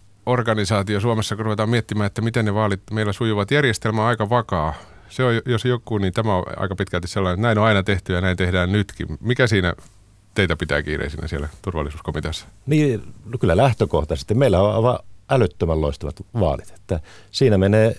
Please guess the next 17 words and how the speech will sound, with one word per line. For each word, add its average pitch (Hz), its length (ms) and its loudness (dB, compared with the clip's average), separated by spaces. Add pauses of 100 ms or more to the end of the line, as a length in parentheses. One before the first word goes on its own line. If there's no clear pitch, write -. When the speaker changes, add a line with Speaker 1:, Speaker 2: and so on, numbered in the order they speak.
Speaker 2:
ihmiset 113 480 2
sit - 180 -4
sinne 107 280 2 (100)
vaalikoppiin 98 640 2
ja 92 160 4 (840)
lyijykynällänsä 101 800 4
laittavat 92 440 2
sen 87 220 0
suosikkinsa 95 540 0
numeron 87 540 4
ja, 82 160 2 (640)
ja 90 200 0 (100)
lappulaatikkoon 87 960 0
ja, 76 160 0 (340)
ja, 80 220 0 (100)
ja 85 120 -2
järjestelmä 85 640 0